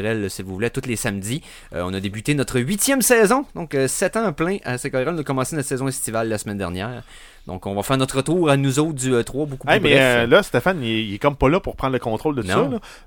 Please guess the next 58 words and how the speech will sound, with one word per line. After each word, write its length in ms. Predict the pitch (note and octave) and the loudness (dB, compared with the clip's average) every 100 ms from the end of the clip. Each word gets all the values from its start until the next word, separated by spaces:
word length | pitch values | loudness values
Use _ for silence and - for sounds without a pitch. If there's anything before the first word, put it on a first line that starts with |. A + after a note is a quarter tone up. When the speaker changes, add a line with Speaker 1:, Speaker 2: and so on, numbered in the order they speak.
| - | 0
Speaker 2:
Mais 260 | A#2 B2 A2+ | 4 4 4
y 80 | |
avait-tu 280 | G#2+ G#2+ - | 4 4 0
fait 120 | G#3 E3+ | -2 -2
une 100 | A2+ | 0
bonne 200 | G#2 F#2+ | 0 0
job 200 | D#3+ - | -6 -6
quand 80 | E3 | -10
il 60 | |
t'a 80 | D#3+ | -10
remplacé ? 380 | D#3 D#3+ D3+ - - - | -8 -10 -10 -14 -14 -8
Speaker 1:
Oui, 380 | F2 E2+ D2+ C#2 | -6 -4 -6 -10
oui. 200 | C#2 G1+ - | -14 -10 -4
Speaker 2:
T'as-tu 160 | B2 | -2
fait 100 | - | 0
une 120 | G#3+ C#3 | 0 2
meilleure 280 | A#2 A2 | 4 4
job 160 | G#2+ C#3 | 2 -2
que 100 | B2+ | -2
lui 220 | G#2 D#3+ | -6 -6
en 80 | F3 | -6
le 60 | C#3 | -6
remplaçant ? 400 | C#3+ C#3 - F#3+ | -8 -8 -6 0
Speaker 1:
Ouais, 340 | A#2 A2 F#2+ | 2 2 0
c'est, 200 | G2+ F#2+ - D3 | -4 -8 -12 -8
j-, 140 | C3 D3 | -8 -2
j'allais 260 | D3 D#3+ D#3 | 2 2 6
dire 140 | G3+ | 4
que 40 | |
c'est 80 | G#3 | 4
parce 140 | E3 - | -2 0
qu'il 100 | D3+ | 0
était 160 | E3 | 2
entouré 340 | D3+ D3 C#3 E3+ | 2 2 0 2
de 80 | |
meilleurs 280 | D3 C#3 D#3 | 4 4 4
collaborateurs, 640 | D3 C3 B2+ B2 C#3+ E3+ C3+ | 2 2 2 4 4 4 4
mais 120 | A#2 | 0
c-, 140 | - | -4
je 120 | B2+ B2+ | -6 -4
me 80 | |
rends 220 | A#2 A#2+ B2 | -2 -2 0
compte 180 | D3 C#3+ | -2 0
que 80 | C3+ | -2
je 60 | |
suis 60 | C3+ | -2
avec 160 | B2 | -4
vous 120 | B2 B2+ | -2 -2
autres 140 | B2+ | -2
présentement, 460 | B2+ A#2+ A2 C#3+ F#3+ D#3+ | -2 -2 -4 -4 -6 4
donc 220 | G#3+ F#3 A#3+ - | 4 8 6 8
<laughs> 320 | A3+ - - C#3+ | 4 4 0 2
je 100 | D#3 | 8
vais 60 | |
Speaker 2:
Ouais. 80 | E3+ - B4+ - C4+ - D#4+ - B3 - B3+ - E4 | 8 8 6 8 6 8 6 10 8 8 4 4 -2
<laughs> 100 | - | 4
Parce 200 | - | 4
que 100 | F4+ | 4